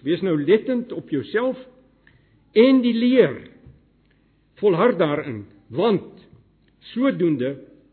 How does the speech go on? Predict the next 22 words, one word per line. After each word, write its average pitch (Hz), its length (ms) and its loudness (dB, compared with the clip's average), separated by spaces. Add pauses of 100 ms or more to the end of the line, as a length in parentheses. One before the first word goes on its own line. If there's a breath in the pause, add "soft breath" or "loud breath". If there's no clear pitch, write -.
(420)
en 135 120 -8
dan 131 80 -14
kom 220 160 -4
hierdie 214 200 -6
merkwaardige 180 920 -6
woorde, 123 380 -6 (440 soft breath)
want 135 260 -8
sodoende 180 600 -4
sal 156 200 -6
jy 139 240 -4
jouself 202 500 -4
red - 420 -12 (1040)
en 220 160 4
ook 233 240 2
hulle 165 240 0
wat 139 160 -6
na 156 80 -4
jou 131 160 -4
luister. - 360 -12 (1600 soft breath)
Dan 156 120 -4
wil 254 160 2
ek 247 140 -4